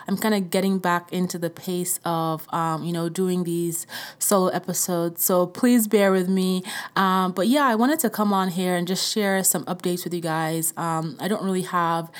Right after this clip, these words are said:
a specific topic for this episode. I'll think of one by the time I schedule it, um, <laughs> for you guys to listen to, but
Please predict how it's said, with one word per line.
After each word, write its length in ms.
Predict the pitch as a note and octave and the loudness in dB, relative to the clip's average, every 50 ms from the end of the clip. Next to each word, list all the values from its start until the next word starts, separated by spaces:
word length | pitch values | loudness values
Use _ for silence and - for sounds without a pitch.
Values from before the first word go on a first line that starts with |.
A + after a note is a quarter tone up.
| - - - - - - | -16 -16 -16 -16 -8 -4
a 80 | F#3+ | -4
specific 840 | F#3 - - G3 F#3+ - - - A3 G#3 - G#3 G3+ G3 - - - - - - | -4 -2 0 0 0 2 2 0 0 0 0 0 0 -2 -2 -6 -12 -12 -10 -10
topic 560 | - - G#3 G#3 F#3+ - G#3+ F#3 E3+ - - | -2 0 2 0 2 2 0 0 0 0 -2
for 200 | - - F#3+ F3+ | -4 -2 0 0
this 180 | F3+ F#3+ F#3+ - | 0 0 -2 -2
episode. 460 | F#3+ G3 - F#3+ F3 - G3+ F#3 F#3 F#3 | -4 -6 -6 -6 -6 -4 -4 -2 0 2
I'll 120 | F3+ F3 | 0 0
think 340 | E3 - - A3+ A#3 A#3+ - | 0 0 2 2 2 2 0
of 120 | G#3 F3+ | -2 -2
one 260 | F3+ F#3 F3+ F3+ F#3 | 0 0 2 2 0
by 140 | F3+ F3+ F3 | 0 -2 -2
the 100 | E3+ E3+ | -2 -2
time 420 | E3+ - - G3 F3+ F3+ F3+ F3+ - | -4 -4 -4 -2 0 0 0 -2 -2
I 280 | F3 F#3 F3 E3+ F3 | 0 0 0 0 0
schedule 560 | F3 - - - - A3 G3+ F#3+ G3+ G3 F#3 | 2 2 2 2 4 2 2 2 2 2 2
it, 160 | F3+ F3 - - | 2 2 2 0
um, 300 | - F#3+ F3+ F3 F#3+ G3+ G3 - - - C#4+ B3+ - - - B3+ | 0 0 2 4 4 2 2 -2 -2 0 0 0 -2 -4 -10 -10
<laughs> 440 | - - - - - - C4+ - | -8 -4 -2 -2 0 -2 -2 -4
for 100 | - - | 2 2
you 140 | B3 A#3+ A3+ | 4 4 6
guys 220 | G#3+ G3+ G#3 G#3+ - | 6 4 4 4 4
to 80 | A3+ G#3 | 2 2
listen 360 | G#3 G#3 G#3 - G#3+ G3+ G#3 | 2 2 2 2 2 2 2
to, 240 | - - G#3+ G#3 G3 | 2 2 2 0 0
but 340 | G3 - F3+ F3+ F3 - | 0 0 2 2 2 0